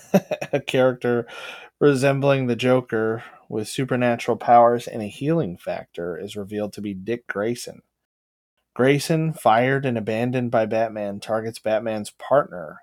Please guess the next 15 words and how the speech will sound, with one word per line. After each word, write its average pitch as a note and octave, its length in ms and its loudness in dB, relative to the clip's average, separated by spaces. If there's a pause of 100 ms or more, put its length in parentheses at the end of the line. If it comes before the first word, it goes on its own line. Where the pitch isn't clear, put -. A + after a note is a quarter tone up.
Carrie G#2+ 300 -6
Kelly, A2 500 2
out G#2 140 -2
of G2 140 -10
jealousy A#2 520 0
and F#2+ 140 -8
disguises A2 640 -4
himself G#2 400 -8
as G2+ 120 -16
the F#2+ 100 -14
Joker B2+ 380 -4
to A2+ 200 -8
emotionally G#2+ 560 -4
taunt G2+ 480 -6
Batman. G#2 460 -4